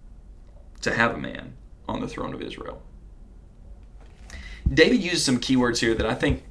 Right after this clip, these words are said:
a lot of people associate with manhood, or, or kind of actively resist, because maybe people think, "Oh, these words, if you kind of make these values for manhood, then it leads to,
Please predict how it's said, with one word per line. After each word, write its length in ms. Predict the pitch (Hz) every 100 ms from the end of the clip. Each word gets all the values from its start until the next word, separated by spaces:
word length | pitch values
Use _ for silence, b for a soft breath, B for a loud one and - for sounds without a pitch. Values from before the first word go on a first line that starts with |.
| - -
a 100 | 120
lot 220 | 117 113
of 100 | 107
people 320 | 104 - - -
associate 560 | - 110 - - 69
with 200 | 95 -
manhood, 600 | 104 107 104 - - - -
or, 200 | 151 147
or 400 | 147 147 131 123 B B B
kind 180 | - 139
of 60 | -
actively 560 | 107 127 135 117 113
resist, 560 | 104 107 101 120 117 -
because 720 | - 113 110 104 104 104 - -
maybe 480 | 104 104 104 107 107
people 220 | 120 110
think, 180 | 120 117
"Oh, 180 | 117 110
these 200 | 123 120
words, 540 | 110 110 113 110 101
if 160 | 98 104
you 80 | 101
kind 240 | 110 107
of 180 | 98 - B B B -
make 200 | 117 113
these 200 | 117 101
values 580 | 98 101 117 110 107
for 160 | 101 104
manhood, 560 | 101 101 101 101 98 -
then 240 | 107 104
it 140 | -
leads 360 | 104 101 104 -
to, 420 | - 104 104 98